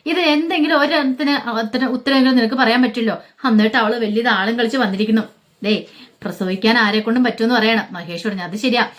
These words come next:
പ്രസവിക്കാൻ ആരെ കൊണ്ടും പറ്റും, ഗർഭിണിയായ പിന്നെ പ്രസവിച്ചാൽ മതിയാവുള്ളൂ" എന്നും പറഞ്ഞ് അമ്മയാവണമെന്നില്ല എന്ന് പറയാണ്.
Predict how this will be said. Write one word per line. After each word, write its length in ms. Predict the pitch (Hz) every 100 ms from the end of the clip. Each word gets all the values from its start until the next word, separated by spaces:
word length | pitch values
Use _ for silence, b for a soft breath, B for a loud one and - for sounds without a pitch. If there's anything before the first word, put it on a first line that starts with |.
| B B
പ്രസവിക്കാൻ 460 | 339 349 339 339 311
ആരെ 160 | 254
കൊണ്ടും 240 | 247 262 262
പറ്റും, 220 | 220 220 -
ഗർഭിണിയായ 440 | 196 190 196 233
പിന്നെ 220 | 240 247 254
പ്രസവിച്ചാൽ 480 | 240 226 240 277
മതിയാവുള്ളൂ" 580 | 294 240 214 220 214 -
എന്നും 220 | 185 190
പറഞ്ഞ് 180 | 208 226
അമ്മയാവണമെന്നില്ല 800 | 214 180 226 240 226 240 247 208
എന്ന് 120 | 233
പറയാണ്. 360 | 240 202 220 170